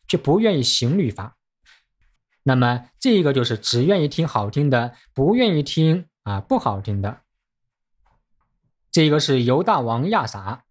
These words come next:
他倚靠亚兰王，却没有倚靠耶和华。那么弟兄姊妹，这个亚撒王，他倚靠这个亚兰王，那么他有没有解决问题呢？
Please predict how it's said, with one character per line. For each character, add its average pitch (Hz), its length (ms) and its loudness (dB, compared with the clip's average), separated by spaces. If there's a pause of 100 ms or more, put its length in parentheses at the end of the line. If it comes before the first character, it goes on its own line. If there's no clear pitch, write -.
(220)
他 240 140 2
倚 135 180 2
靠 143 440 0
亚 202 200 0
兰 120 180 -6
王， 110 300 -4 (220)
却 269 160 2
没 202 120 4
有 262 140 2
倚 131 140 0
靠 120 400 -2 (300)
耶 135 200 2
和 113 140 -4
华。 98 300 -8 (1800)
那 143 140 2
么 139 80 0
弟 139 60 2
兄 139 100 0
姊 127 80 -2
妹， 113 340 -2 (520)
这 208 200 2
个 120 580 0 (100)
亚 190 200 2
撒 113 180 -6
王， 104 360 -6 (100)
他 226 120 0
倚 120 280 -2
靠 143 340 0
这 123 260 -2
个 120 180 -2
亚 175 180 0
兰 123 220 -4
王， 113 320 -2 (380)
那 269 100 4
么 233 80 4
他 254 160 -2
有 156 180 2
没 123 120 2
有 185 120 4
解 113 300 -2
决 107 140 -2
问 156 260 2
题 110 200 -8
呢？ 113 220 -4